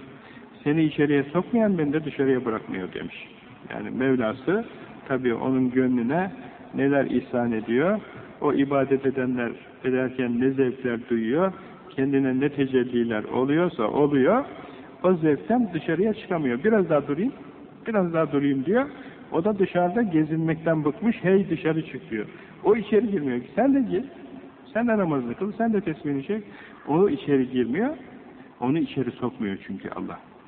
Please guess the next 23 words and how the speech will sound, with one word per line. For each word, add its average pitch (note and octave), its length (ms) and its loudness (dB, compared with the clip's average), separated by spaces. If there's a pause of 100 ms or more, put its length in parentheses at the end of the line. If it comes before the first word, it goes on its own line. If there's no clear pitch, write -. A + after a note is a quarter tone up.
İşin - 280 0
aslı - 340 -4
o. E2+ 100 -6 (580)
Nasip C#3+ 300 4
etmiyor. F2+ 340 -4 (1080)
Sana E3+ 300 2
İslam'ı D#3 580 2
nasip D3+ 340 2
etmiş, A#3+ 540 2 (560)
çok C#3 160 -2
şükür. - 360 -8 (160)
Elhamdülillah B2+ 1120 2 (320)
ala A#2+ 320 -2
nimetil A#2+ 600 -2
İslam. F#2+ 360 -4 (720)
Sana - 240 2
itaati, C3+ 640 0
ibadeti B2+ 680 0
nasip A#2+ 340 -2
etmiş. E3 460 -2 (480)
Elhamdülillah A#2+ 1160 2 (600)
ki D3+ 60 -2
yapabiliyorsun. A#2 760 -2